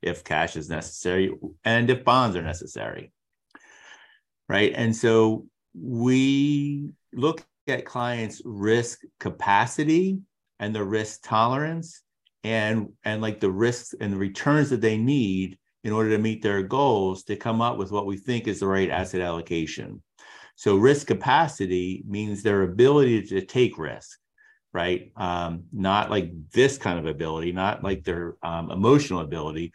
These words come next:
Risk capacity means, like, okay, Maddie's a generation younger than me. She has more time to make things up, so she can probably take more risk than me.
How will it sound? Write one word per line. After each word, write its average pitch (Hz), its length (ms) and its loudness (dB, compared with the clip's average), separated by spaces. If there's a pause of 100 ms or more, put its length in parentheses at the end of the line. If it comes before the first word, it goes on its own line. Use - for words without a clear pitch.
(240)
Risk 127 240 0
capacity 156 580 0
means, 104 320 -2
like, 98 160 -2
okay, 107 320 0
Maddie's 95 500 0
a 87 60 -2
generation 104 640 -2
younger 104 260 -2
than 98 160 -4
me. 90 440 -4 (380)
She - 140 -4
has 87 140 2
more 104 260 2
time 113 320 -2
to 107 80 -2
make 98 320 0
things 98 320 -4
up, 90 220 -2
so 95 100 -8
she 123 220 -4
can 120 160 -4
probably 120 500 0
take 107 320 -2
more 98 240 -2
risk 92 380 -6
than 90 180 -4
me. 73 360 -8